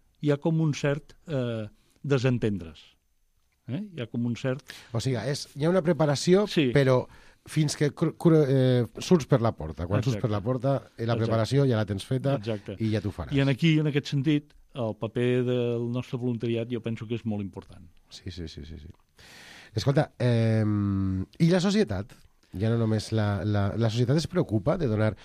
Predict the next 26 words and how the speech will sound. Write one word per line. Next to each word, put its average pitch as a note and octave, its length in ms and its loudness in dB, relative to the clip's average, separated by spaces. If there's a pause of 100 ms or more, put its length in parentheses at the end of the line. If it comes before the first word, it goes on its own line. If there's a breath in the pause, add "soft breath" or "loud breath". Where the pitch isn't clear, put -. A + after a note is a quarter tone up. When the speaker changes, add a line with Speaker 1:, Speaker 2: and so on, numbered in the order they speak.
(260 loud breath)
Speaker 2:
una A#2+ 180 2
segona A2 320 2
oportunitat G2+ 640 -2
a B2 60 -2
les B2 160 -4
persones F#2+ 420 -6
que - 80 -8
la A#2 80 -2
necessiten? E2+ 460 -6
Com A2+ 160 -2
ho E2 80 -2
veus, A1+ 160 -10
això? D#2 240 -12 (220 loud breath)
Perquè A#2+ 260 0 (220 loud breath)
l'estigma C3+ 520 0
se'l F3+ 220 0
treuen B2 300 0
de, D#3 120 -2
de G#2+ 160 -4
damunt F2+ 300 -4
alguna G#2 320 -2
Speaker 1:
No, F2+ 80 0
Speaker 2:
vegada? F2 340 -4
Speaker 1:
l'estigma F#2+ 400 -10
és F#2 120 -12
terrible. F#2+ 420 -8